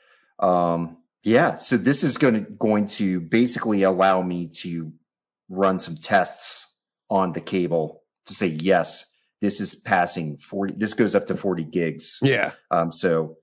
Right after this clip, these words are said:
Speaker 1: this is passing forty gigs and, you know, everything is lining up. This is doing exactly what this cable is built to do.
Speaker 2: Nice.
Speaker 1: Then I'll do some real world testing with it. Um, I have this other piece of equipment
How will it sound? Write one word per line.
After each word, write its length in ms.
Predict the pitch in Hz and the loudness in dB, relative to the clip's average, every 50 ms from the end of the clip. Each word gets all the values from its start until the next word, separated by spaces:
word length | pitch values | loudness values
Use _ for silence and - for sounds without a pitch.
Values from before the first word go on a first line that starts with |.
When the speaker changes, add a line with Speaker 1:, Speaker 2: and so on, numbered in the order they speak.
| _ - | _ -4
Speaker 1:
this 180 | 95 90 - | -4 -4 -4
is 180 | - - _ _ _ | -8 -14 _ _ _
passing 380 | - 113 104 95 87 - 85 78 | 2 4 4 4 2 -2 -8 -8
forty 320 | - - 110 107 101 104 | -6 -4 -2 -2 0 0
gigs 680 | 95 101 107 104 104 101 98 101 101 - - - - - _ _ _ _ _ _ _ _ - | 0 2 2 2 2 2 0 -2 -6 -8 -10 -10 -12 -14 _ _ _ _ _ _ _ _ -4
and, 480 | 104 92 92 90 87 85 82 82 78 80 - - - | -2 0 2 2 0 0 -2 -2 -6 -10 -14 -12 -6
you 120 | 104 95 | -4 -2
know, 120 | 90 85 | -2 0
everything 400 | - 107 104 101 107 101 107 107 | 2 2 2 2 2 2 0 0
is 120 | 107 98 101 | 0 0 2
lining 320 | 104 104 104 101 101 98 | 2 4 4 4 2 2
up. 240 | 98 98 98 - 82 | 2 2 0 -2 -4
This 180 | 92 90 - 104 | -6 -4 -4 -4
is 100 | 98 82 | -6 -2
doing 340 | - 107 101 98 95 90 | 0 0 2 2 0 -2
exactly 680 | 82 76 73 82 78 - 98 92 92 - - 104 92 85 | -4 -6 -8 -6 0 2 4 4 4 2 0 -2 -4 -4
what 280 | 78 78 85 85 85 | -4 -4 -4 -6 -4
this 180 | - 87 80 - | -6 -10 -10 -8
cable 420 | - 92 82 80 78 82 80 78 | -4 -4 -4 -2 -2 -4 -6 -6
is 140 | 78 78 73 | -6 -10 -10
built 320 | - - 90 80 78 78 | -8 -6 -6 -6 -6 -8
to 60 | - 76 | -12 -12
do. 360 | 71 - 76 73 73 71 - _ _ | -10 -8 -8 -8 -8 -10 -12 _ _
Speaker 2:
Nice. 380 | - 127 135 127 - - - - | -2 0 0 0 -2 -4 -2 0
Speaker 1:
Then 100 | 123 120 | 2 4
I'll 140 | 120 110 95 | 4 2 2
do 220 | 101 101 95 90 | 2 2 2 2
some 220 | 87 - - 92 82 | 2 -2 -4 -6 -2
real 200 | 92 92 92 90 | 0 2 2 2
world 320 | 82 87 90 90 87 85 - | 0 0 -2 -2 -2 0 2
testing 420 | - 87 85 - - 92 82 78 | 2 2 2 0 -4 -6 -6 -4
with 200 | 82 85 85 - | -4 -4 -4 -2
it. 260 | 90 85 82 80 - _ _ _ _ _ _ _ _ _ - | -2 -4 -4 -4 -8 _ _ _ _ _ _ _ _ _ -4
Um, 520 | - 85 82 80 78 76 73 73 71 76 _ _ _ _ _ _ _ _ _ _ _ _ _ _ _ _ _ _ - - - | 0 2 2 2 0 0 -4 -6 -10 -14 _ _ _ _ _ _ _ _ _ _ _ _ _ _ _ _ _ _ -20 -6 -2
I 80 | - 117 | 2 2
have 240 | 110 98 90 - | 2 2 0 0
this 180 | 107 107 98 - | -2 -2 2 4
other 200 | 123 113 98 98 | 4 4 2 0
piece 300 | 85 - 117 107 - - | -4 -2 -2 -2 -2 -4
of 60 | 95 | -6
equipment 480 | 92 87 - 110 107 90 104 104 95 | -8 -4 -2 -2 0 0 0 -2 -4